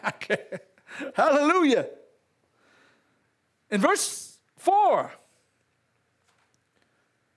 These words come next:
he says, chapter ten, verse four says, let me see, I, I'm, I think I'm in the right spot.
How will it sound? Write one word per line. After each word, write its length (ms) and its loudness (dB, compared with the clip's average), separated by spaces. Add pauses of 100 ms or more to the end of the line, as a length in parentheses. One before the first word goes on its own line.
(640)
he 80 -2
says, 600 -2 (480)
chapter 300 -2
ten, 200 0
verse 160 0
four 160 0
says, 340 -2 (640)
let 100 -10
me 100 -8
see, 140 -10
I, 240 -6
I'm, 140 -12
I 40 -12
think 180 -10
I'm 100 -6
in 60 -10
the 80 -8
right 200 -6
spot. 320 -16